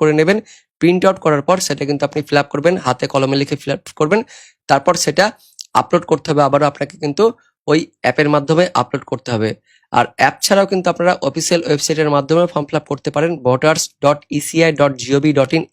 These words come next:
এই অফিসিয়াল ওয়েবসাইটে গিয়েও আপনারা ইনুমারেশন ফর্মটি ডাউনলোড করে সেটা ফিল আপ করে আবারও আপলোড করার পর সেটা কিন্তু আপনারা অনলাইনে ফর্ম ফিল আপ করতে পারেন। তো এইভাবে কিন্তু অনলাইনের মাধ্যমে আপনাদের ফর্ম ফিল আপ করা হবে। তো দেখতে পাচ্ছেন এখানে কিন্তু লেখাই রয়েছে যে ফর্মের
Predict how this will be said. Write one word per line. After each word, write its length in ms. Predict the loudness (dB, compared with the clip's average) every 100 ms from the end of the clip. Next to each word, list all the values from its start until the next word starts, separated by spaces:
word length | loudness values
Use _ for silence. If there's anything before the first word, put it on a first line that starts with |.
| 0
এই 80 | 2
অফিসিয়াল 300 | 0 -2 -2 -2
ওয়েবসাইটে 360 | -4 -4 -4 0
গিয়েও 160 | 0 -2 -12 _ _ -4
আপনারা 240 | 0 0 0 -2
ইনুমারেশন 440 | 0 2 0 -2 -2
ফর্মটি 260 | -2 -2 -2 -2
ডাউনলোড 260 | -2 -2 0
করে 140 | 0 0 -8 -20 _ -8
সেটা 180 | -2 -2 0
ফিল 120 | 0
আপ 80 | 0 2
করে 140 | 0 0 _ -2
আবারও 220 | 2 2 2 0
আপলোড 240 | -2 -2 -2
করার 180 | 0 0
পর 80 | 0 -2
সেটা 140 | -4 -4
কিন্তু 140 | -4 -4
আপনারা 220 | -4 -2 -2 -6 _ _ -4
অনলাইনে 380 | 0 2 2 0
ফর্ম 140 | -2 -4
ফিল 100 | -4
আপ 60 | -4
করতে 180 | -6 -4 -4
পারেন। 160 | -4 0
তো 40 | 2
এইভাবে 220 | 2 0 0
কিন্তু 180 | -2 -2 0 0
অনলাইনের 380 | 2 2 2 0
মাধ্যমে 280 | -2 0 0
আপনাদের 220 | 0 -2 -4
ফর্ম 140 | -6
ফিল 100 | -4 -4
আপ 40 | -2
করা 140 | 2 2
হবে। 140 | 4 0 -2 -8 0
তো 40 | 0
দেখতে 160 | 2 2
পাচ্ছেন 200 | 2 2
এখানে 160 | 2 2
কিন্তু 140 | 2 2
লেখাই 240 | 2 2 2
রয়েছে 240 | 4 2 0 -2 _ _ -4
যে 100 | -2 0
ফর্মের 300 | 0 2 2